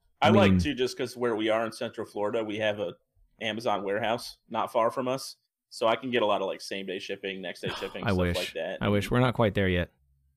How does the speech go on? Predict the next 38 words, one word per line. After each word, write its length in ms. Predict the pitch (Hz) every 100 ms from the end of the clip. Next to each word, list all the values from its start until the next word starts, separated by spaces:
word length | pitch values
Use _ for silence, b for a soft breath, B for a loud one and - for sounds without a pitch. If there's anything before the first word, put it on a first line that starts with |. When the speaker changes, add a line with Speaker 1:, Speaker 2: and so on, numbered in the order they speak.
| _ _ _ _ _ _ _ -
Speaker 2:
I'm 80 | 113
Speaker 1:
Yeah. 80 | 127
Speaker 2:
out 20 |
in 80 | 113
the, 140 | -
I'm 100 | 143
out 60 | 151
in 60 |
the 80 | 123
boonies, 360 | 120 123 113 101
dude. 260 | 101 98 - _
Speaker 1:
Yeah, 240 | 160 165 165
it's, 160 | 160
you're 140 | 143 139
a 20 |
little 180 | 131 120
bit 160 | 110 -
farther 280 | 101 98
away 220 | 95 92 87
than 80 |
I 180 | 92 98
am. 240 | 101 92 - - -
Yeah, 100 | 107
I'm 120 | 110
a 40 | 101
bit, 260 | 113 - b b
I'm 140 | - 123
a 60 |
bit 240 | 117 120 -
closer 320 | 123 113 107
to 100 | 104
civilization 760 | - 117 104 101 107 101 - 104
here 260 | 110 101
in, 160 | 101 113 _ _ _ 392 403
<laughs> 580 | - - - - 262 240
in 120 | 254
the 80 | 117
swamps. 640 | - 131 113 113 - -